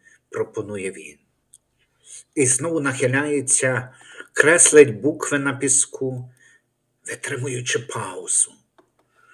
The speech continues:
Обвинувачі один за одним потихеньку розходяться. Нарешті Ісус стає і звертається до жінки, до цієї злочинниці, яка залишилася перед ним одна. «Де ж вони?»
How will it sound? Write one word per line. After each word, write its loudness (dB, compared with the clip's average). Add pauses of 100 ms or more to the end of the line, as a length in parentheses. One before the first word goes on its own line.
(240)
Обвинувачі 2
один 2
за 2
одним -4
потихеньку -6
розходяться. -10 (720)
Нарешті 2
Ісус 0
стає 2
і 0
звертається 0
до -4
жінки, -10 (600)
до -6
цієї 2
злочинниці, -2
яка 0 (260)
залишилася -4
перед -10
ним -14
одна. -20 (400)
«Де -2
ж -14
вони?» -18